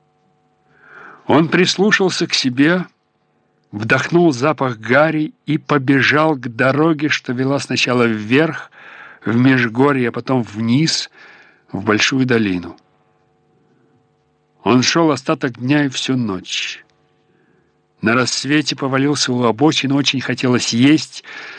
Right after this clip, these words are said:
но еще больше спать, и Ахимас уснул. Проснулся от голода. Солнце стояло в самой середине неба.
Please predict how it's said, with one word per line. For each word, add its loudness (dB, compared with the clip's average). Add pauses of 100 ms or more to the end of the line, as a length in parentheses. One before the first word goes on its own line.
(720)
но -2
еще 0
больше -2
спать, -2 (1400)
и 0
Ахимас 0
уснул. -4 (1400)
Проснулся 2
от -2
голода. 0 (580)
Солнце 0
стояло -2
в -12
самой 0
середине -4
неба. 2